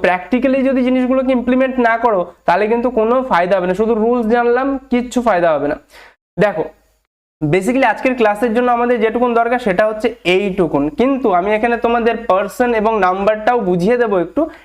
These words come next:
একদম ইজি, অনেকে কিন্তু পার্সনটা বুঝতে পারে না বা নাম্বারটা বুঝতে পারে না, একদম ইজি। Just একটা দুটো কথা একটু just মনে রাখবে, ঠিক আছে? আহ, পার্সন,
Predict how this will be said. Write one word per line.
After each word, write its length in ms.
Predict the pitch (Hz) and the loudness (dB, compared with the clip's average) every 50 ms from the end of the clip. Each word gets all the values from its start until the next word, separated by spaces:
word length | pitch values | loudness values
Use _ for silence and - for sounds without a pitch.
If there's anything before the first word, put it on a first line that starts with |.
| - | -4
একদম 500 | - 156 180 208 214 208 220 294 294 277 | -2 0 0 2 2 2 2 2 0 0
ইজি, 340 | 226 214 220 226 220 254 277 | 0 0 0 0 2 2 2
অনেকে 300 | 233 220 226 240 240 262 | 2 2 0 0 0 0
কিন্তু 180 | 262 262 277 269 | 0 0 0 0
পার্সনটা 520 | 269 233 226 220 220 269 262 254 262 262 | 0 0 0 0 0 0 0 2 0 0
বুঝতে 300 | 233 240 240 233 - 254 | 0 0 -2 0 -2 0
পারে 220 | 240 254 247 240 | 0 2 0 2
না 100 | 240 247 | 0 0
বা 120 | 226 226 233 | 0 0 0
নাম্বারটা 540 | 214 202 196 208 214 208 240 240 233 247 226 | 2 2 0 0 0 0 0 0 0 0 0
বুঝতে 280 | 220 208 214 - 208 | 0 -2 0 0 0
পারে 140 | 165 156 143 | 2 2 0
না, 80 | 147 147 | 0 -2
একদম 640 | - 185 208 233 233 220 220 190 202 262 277 254 | 0 0 0 0 2 0 0 2 2 0 2 2
ইজি। 220 | 226 185 156 143 143 - - - - _ _ - | 0 0 0 -2 -4 -4 -6 -20 -20 _ _ 0
Just 180 | 196 262 262 254 254 | 0 0 0 -2 -2
একটা 340 | - 196 202 - - - 262 | -2 -2 -2 -2 -2 -2 0
দুটো 260 | 233 254 247 247 285 | 0 0 0 0 -2
কথা 360 | - - 214 220 214 214 262 | 0 2 0 0 2 2 0
একটু 220 | 262 254 254 254 254 | 0 0 0 -2 0
just 280 | 220 247 240 247 220 | 0 0 0 0 0
মনে 180 | 214 190 175 165 | 0 0 2 2
রাখবে, 280 | 156 151 147 269 269 - | 2 0 0 -2 -6 -8
ঠিক 360 | _ _ _ _ - 302 302 | _ _ _ _ -2 0 0
আছে? 140 | 277 - 160 - - - _ _ _ _ _ _ _ _ _ | 0 0 -4 -10 -10 -18 _ _ _ _ _ _ _ _ _
আহ, 580 | - 156 165 165 165 165 165 165 - - - 233 | 0 0 2 2 2 2 0 -2 -4 -4 0 0
পার্সন, 720 | 240 269 269 247 262 - 311 311 302 302 294 262 233 - | 2 2 0 -2 0 0 2 2 2 0 0 -2 -4 -6